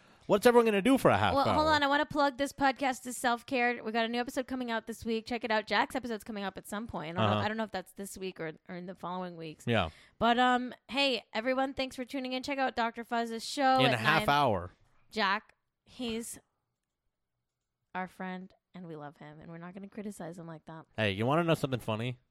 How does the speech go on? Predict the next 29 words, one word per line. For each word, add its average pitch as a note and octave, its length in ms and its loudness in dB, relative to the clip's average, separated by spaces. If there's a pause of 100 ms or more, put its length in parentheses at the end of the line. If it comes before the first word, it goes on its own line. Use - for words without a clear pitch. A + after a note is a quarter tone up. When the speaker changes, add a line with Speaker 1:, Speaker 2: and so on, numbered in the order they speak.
(280)
Speaker 1:
Doctor A#2+ 220 2
Fuzz A#2+ 260 4
texted A2+ 300 -2
me F#2+ 120 -2
yesterday. F2+ 440 -6 (380)
Speaker 2:
Oh, G#3 260 -2
no, F#3+ 160 -4
we're G3+ 100 -4
talking B3+ 200 -4
about, C4 180 -6
no, D4 220 6
we'll C#4 260 0
save, D#4 460 2
tease E4 280 0
it, B3 220 -2 (100)
and B3+ 140 -8
then B3 140 -6
we'll A3+ 80 -4
talk A3+ 240 -4
about G#3 160 -2
it G3+ 160 -4
when G#3 120 -6
he's G3+ 40 -4
Speaker 1:
Doctor F#3 240 6
Speaker 2:
here. F3 80 2
Speaker 1:
Fuzz F3+ 200 6
texted E3 380 0
me G2+ 340 -2
yesterday. G2 560 0